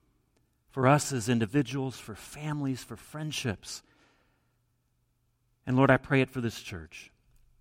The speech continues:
that you would open up a place of transcendence, a place of hope, a place where we see you moving in a new and a fresh and a lasting way.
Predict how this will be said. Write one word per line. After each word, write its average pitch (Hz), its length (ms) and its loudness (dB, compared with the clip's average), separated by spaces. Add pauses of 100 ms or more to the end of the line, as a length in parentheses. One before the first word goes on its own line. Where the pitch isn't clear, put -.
(340)
that 110 80 -10
you 117 180 -2
would 113 120 0
open 113 280 0
up 104 240 2
a - 40 -16
place 127 460 -2
of 101 200 -6
transcendence, 135 840 -4
a - 40 -10
place 113 420 -4
of 110 80 -10
hope, - 460 -6 (800)
a 101 80 -6
place 120 420 2
where 104 160 -6
we 123 220 -2
see 127 240 -6
you 117 240 -2
moving 110 480 0
in 92 100 -4
a 92 80 -4
new 123 460 0
and 101 120 -4
a 95 60 -8
fresh 127 540 -6
and 107 80 -8
a 98 40 -8
lasting 104 580 -10
way. 80 260 -16